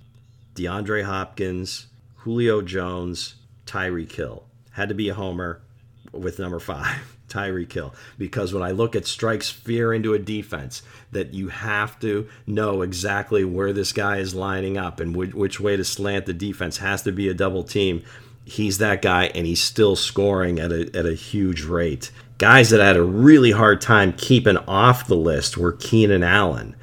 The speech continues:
I really like Keenan Allen, but it, but again, it, it has, it's not translating into wins. But I think route running and just catching the ball. I mean, just being consistent and being, uh,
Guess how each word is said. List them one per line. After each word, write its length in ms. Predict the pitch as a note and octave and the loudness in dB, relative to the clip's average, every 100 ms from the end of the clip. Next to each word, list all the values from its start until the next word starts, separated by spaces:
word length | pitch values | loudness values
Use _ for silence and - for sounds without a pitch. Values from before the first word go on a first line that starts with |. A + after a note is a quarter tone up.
| - | -12
I 140 | - A2+ | 2 4
really 500 | E2+ F2 B2 G2+ E2+ | 4 6 8 8 4
like 260 | F2 F2 | 2 -2
Keenan 380 | - A2 G2 F#2 | -2 2 2 4
Allen, 320 | G#2+ A#2+ G2+ | 4 4 2
but 140 | F2 F#2 | 2 0
it, 260 | F#2+ G2+ | -2 -4
but 140 | F#2 F#2 | -2 -2
again, 500 | F2+ G2+ A#2+ A2 G2+ | 0 2 4 4 2
it, 260 | E2+ - | 0 -2
it 100 | F2 | -6
has, 220 | F2+ A#2+ | 0 0
it's 280 | G#2 F#2+ - | 2 0 0
not 200 | A#2 A#2 | 0 -2
translating 640 | - A2+ A2 F#2+ G2 F#2+ F2+ | 0 0 0 2 2 2 0
into 220 | E2+ F2 | -2 -2
wins. 580 | F2 G#2 G2 G2 F2+ - - - - | 0 2 2 0 -2 -6 -14 -20 -4
But 220 | G#2 F2+ | -2 0
I 120 | G2 | -2
think 360 | F#2+ - C3 G#2+ | -4 2 2 2
route 400 | F#2 F#2+ A2 A#2+ | -2 2 2 2
running 540 | A2 A2+ A#2 A2+ A2+ A2 | 2 2 4 4 2 0
and 720 | - F2 E2+ E2 D#2+ D#2+ - | -2 -4 -4 -4 -6 -8 -8
just 280 | F2 - - - - - | -8 -8 -14 -20 -20 -18
catching 440 | - - B2+ B2+ A2+ | -4 -2 0 0 2
the 80 | F#2+ | 0
ball. 240 | F#2+ A2 | 0 0
I 80 | A#2 | 0
mean, 160 | A2 A2 | 0 0
just 180 | B2 B2 | -2 0
being 260 | A#2 G#2 | 0 0
consistent 800 | - G2 - - A2+ - A2+ - | -2 -4 -2 0 -2 0 -2 -2
and 240 | F2 E2+ | -4 -6
being, 440 | F2+ G#2+ G#2+ G#2 F#2+ - - - | -2 2 2 2 -2 -12 -20 -8
uh, 540 | E2+ E2 D#2+ D#2 D2+ | -4 -2 -4 -6 -6